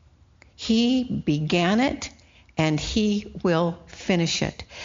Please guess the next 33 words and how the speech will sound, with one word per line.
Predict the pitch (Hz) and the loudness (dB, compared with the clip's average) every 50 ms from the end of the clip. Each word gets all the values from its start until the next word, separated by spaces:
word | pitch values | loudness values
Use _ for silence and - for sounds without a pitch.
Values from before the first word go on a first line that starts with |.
| - - | -18 -6
We | - 180 196 202 220 | -2 0 2 4 4
are | 220 208 | 4 4
looking | 196 196 196 196 - 202 185 185 - | 4 2 0 0 0 0 -2 0 0
at | - 165 170 170 | -2 -2 -2 -2
Jesus, | 165 - - 202 208 208 185 - 139 - 143 - - - | -4 -2 0 2 2 2 2 0 -2 -2 -4 -6 -8 -4
who | - - 175 165 - | 0 0 0 2 2
is | 175 180 170 160 160 | 2 2 2 2 0
the | 160 165 - - | 0 0 -2 2
author | - - 180 180 180 175 - - 156 151 147 147 - - - - - - _ _ | 2 4 4 4 2 2 0 -2 -2 0 -2 -4 -6 -10 -18 -20 -20 -20 _ _
and | 156 160 156 | 0 2 2
the | 151 151 | 2 2
finisher | 147 - - - 185 175 170 165 - - - 143 120 - 147 - - - - - - - - - _ - _ _ _ - _ | 0 -2 0 2 2 4 2 2 0 0 0 0 0 0 -2 -4 -10 -18 -20 -20 -20 -20 -20 -20 _ -20 _ _ _ -20 _
of | - 160 151 156 | 0 0 2 4
our | 143 139 | 2 2
faith. | 135 - - 160 143 139 143 - | 2 2 0 0 2 2 0 0
That | - 170 175 180 | 2 4 4 4
is | 175 170 | 2 2
what | - 175 165 | 2 0 2
he | 160 165 160 | 2 2 2
has | 156 147 147 | 2 2 0
done. | 151 - 160 147 147 151 - | 2 2 2 2 2 2 2
And | 147 151 143 143 | 2 2 2 2
why | 143 147 156 175 214 233 | 4 4 4 2 2 2
did | 233 214 | 2 2
he | 196 175 | 0 0
do | 165 175 180 185 208 | 0 0 0 2 2
it? | 214 220 226 220 - | 2 0 -2 -2 -2
I | 147 | -2
love | 156 160 160 156 160 165 180 | 0 0 0 0 0 0 0
this. | 156 143 139 147 - - - - - - - - _ _ - - - - - - - | 0 0 0 -2 -6 -10 -12 -14 -16 -20 -20 -20 _ _ -20 -20 -18 -18 -18 -16 -14
"For | - - 180 165 | -4 0 0 0
the | 151 156 | 0 -2
joy | 147 151 147 - 180 180 180 160 143 139 131 135 147 165 | -4 -4 -2 0 2 2 2 4 2 2 2 0 -2 -4